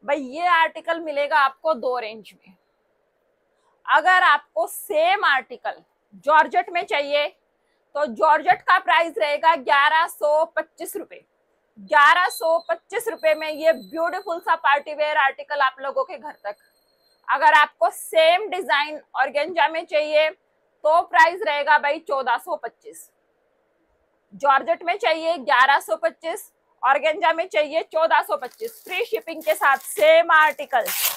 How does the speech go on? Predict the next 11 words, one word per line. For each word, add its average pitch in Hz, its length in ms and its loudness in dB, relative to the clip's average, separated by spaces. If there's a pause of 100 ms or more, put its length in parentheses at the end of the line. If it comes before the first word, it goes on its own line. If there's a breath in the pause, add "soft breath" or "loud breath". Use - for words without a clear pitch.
(280)
same 349 420 0
design 320 460 -2
आप 285 220 -4
लोगों 277 240 -2
के 269 140 -6
लिए। 262 160 -10
जल्दी 302 280 -8
जल्दी 339 240 -2
से 381 160 -8
screenshot 311 600 -6
लेना। 262 280 -4